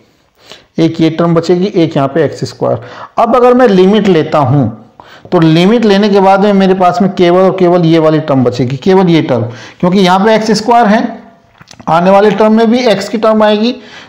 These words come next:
तो एक्स की जगह मैं ज़ीरो रखूँगा तो सारी term यहाँ से आगे ज़ीरो हो जाएगी, सारी ज़ीरो आ जाएगी। तो मेरे पास finally क्या बचेगा कि one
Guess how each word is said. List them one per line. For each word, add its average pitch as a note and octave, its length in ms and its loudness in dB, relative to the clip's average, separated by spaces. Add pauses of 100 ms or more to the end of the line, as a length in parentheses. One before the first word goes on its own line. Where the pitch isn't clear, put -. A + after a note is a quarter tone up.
तो - 280 -2
एक्स G#3+ 220 -2
की B3+ 80 0
जगह A#3+ 200 2
मैं A#3+ 140 2
ज़ीरो G3 220 2
रखूँगा G#3+ 340 0
तो A#3 100 0
सारी A#3+ 400 0
term A3+ 260 0
यहाँ E3+ 220 2
से F#3 140 -2
आगे D3+ 320 0
ज़ीरो D3+ 380 0
हो C3 120 -2
जाएगी, B2 340 -2
सारी F3+ 400 0
ज़ीरो C#3+ 280 0
आ C3 80 0
जाएगी। C3+ 420 -2 (340)
तो F3 80 0
मेरे F3 280 2
पास G3 320 2
finally F3 380 2
क्या F3+ 160 2
बचेगा D3 420 0 (1400)
कि D#3 100 0 (140)
one A3 200 0